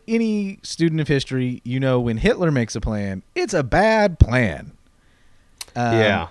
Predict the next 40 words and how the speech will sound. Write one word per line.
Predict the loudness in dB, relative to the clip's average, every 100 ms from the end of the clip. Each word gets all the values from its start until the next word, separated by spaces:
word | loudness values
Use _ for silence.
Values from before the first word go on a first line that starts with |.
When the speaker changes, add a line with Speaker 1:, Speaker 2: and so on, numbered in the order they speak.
| -8
Speaker 1:
he | -4 2
pretty | 4 4
Speaker 2:
Yeah. |
Speaker 1:
much | 2 0
leaned | -2 0 2 4
on | 2
the | 2
German | 2 2 2
military, | 0 0 0 -2 -2 -2 -4
which | -4 -2
was, | -2 -2
like, | -4 -6 -16 -20 -16 -10
way | 0 2 2
superior | 0 0 0 2 0 -2
to | -2
any | 0
other | 0 0
military | 0 0 0 -2
in | -2
the |
world. | -2 -2 0 -2 -6 _ _ _ _ _ -6
And | -2 -2
he, | -2 -4 -10 _
he | -8 -4
believed | 0 2 2 0
it | -2
so | -2
strongly | -2 0 0 0 0 -2 -2 -8 _ _ -8
that | -6 -6 -12
he, | -18 _ -4
even | 0 2
his | 0 0
shitty | 0 2 4
plans | 4 4 -2 -6
in | -6
the | -6
beginning | -2 0 2 0 -2
worked | -4 -4 -2 0
out, | 0 0 -4 -10
but | -6 -6